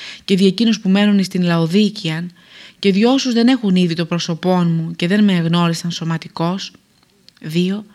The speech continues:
Δια να ενισχυθούν οι καρδίαιτων που κλονίζονται τώρα από τους ψευδοδιδασκάλους. Και η ενίσχυση αυτή θα συντελεστεί με την ένωση των χριστιανών τούτων δια της αγάπης, ώστε ενωμένοι όλοι σε ένα σώμα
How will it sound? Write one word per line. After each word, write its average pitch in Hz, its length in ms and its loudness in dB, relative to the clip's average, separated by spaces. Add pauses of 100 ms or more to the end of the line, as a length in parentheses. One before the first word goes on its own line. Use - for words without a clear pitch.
(580)
Δια 208 180 4
να 208 80 4
ενισχυθούν 208 500 2
οι 277 80 4
καρδίαιτων 175 800 0
που 170 120 -6
κλονίζονται 180 580 0
τώρα 185 300 0
από 170 180 -6
τους 170 220 -8
ψευδοδιδασκάλους. 165 1300 -4 (1080)
Και 208 100 0
η 202 100 6
ενίσχυση 262 580 0
αυτή 180 340 -4
θα 185 120 -6
συντελεστεί 180 640 -2
με 233 100 2
την 190 160 -2
ένωση 202 360 0
των 180 120 -6
χριστιανών 175 640 -4
τούτων 170 500 -4
δια 165 160 -4
της 160 180 -6
αγάπης, 175 720 -4 (580)
ώστε 175 300 -2
ενωμένοι 196 460 2
όλοι 220 320 2
σε 180 140 -4
ένα 175 160 0
σώμα 170 540 0